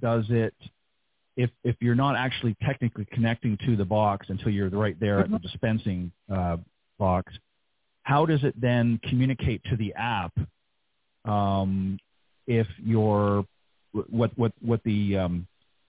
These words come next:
Speaker 1: um, you just mentioned it a few minutes ago, um,
Speaker 2: Mm-hmm.
Speaker 1: what the inventory is in the box? How does it, like, when you're ordering off your app and let's say you're not actually connected to it yet because you're not there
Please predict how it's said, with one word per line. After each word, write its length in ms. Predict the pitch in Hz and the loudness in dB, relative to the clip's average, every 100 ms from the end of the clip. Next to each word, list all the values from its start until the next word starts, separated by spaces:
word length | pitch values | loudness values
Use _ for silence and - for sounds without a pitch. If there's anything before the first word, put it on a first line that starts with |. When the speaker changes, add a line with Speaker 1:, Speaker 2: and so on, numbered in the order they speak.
| _ _ 90 | _ _ -8
Speaker 1:
um, 360 | 85 82 82 - 95 98 | -6 -4 -6 -8 -20 -10
you 140 | - 98 | -4 -2
just 180 | 101 | 0
mentioned 300 | 104 92 - | 0 0 0
it 40 | 87 | -4
a 40 | |
few 140 | - 92 | -2 0
minutes 260 | 90 87 | 0 -2
ago, 360 | 90 90 85 87 | -4 -2 -2 -2
um, 360 | 101 98 95 180 | 0 0 2 4
Speaker 2:
Mm-hmm. 40 | 247 - _ _ | 4 2 _ _
Speaker 1:
what 180 | - 123 | -2 0
the 80 | 127 | 2
inventory 680 | 110 127 117 107 98 95 95 | 2 2 2 0 0 0 0
is 140 | 95 - | -2 -2
in 160 | 107 | -4
the 60 | 95 | -4
box? 360 | 92 98 78 - - | -2 -2 -4 -10 -6
How 220 | 123 123 | -2 0
does 180 | 123 113 | 0 0
it, 140 | 113 _ _ - | -2 _ _ -4
like, 160 | 101 | -2
when 100 | 113 | 2
you're 140 | 127 131 | 2 2
ordering 400 | 135 139 131 110 | 2 2 2 0
off 120 | 104 | -2
your 160 | 107 110 | 0 0
app 320 | 127 107 - | 0 -2 -2
and 120 | 98 | -2
let's 220 | 107 - | -4 -4
say 60 | 117 | -2
you're 160 | 104 | 0
not 180 | 110 120 | 0 0
actually 280 | 110 110 98 | -2 -4 -6
connected 420 | - 113 117 107 | -2 -2 -2 -4
to 120 | 113 101 | -2 -4
it 100 | - | -2
yet 260 | 113 101 | -2 -2
because 360 | - 98 110 95 | -6 -4 -4 -2
you're 100 | 95 | -2
not 180 | 101 87 | -4 -2
there 440 | 110 120 90 90 | -2 0 0 -4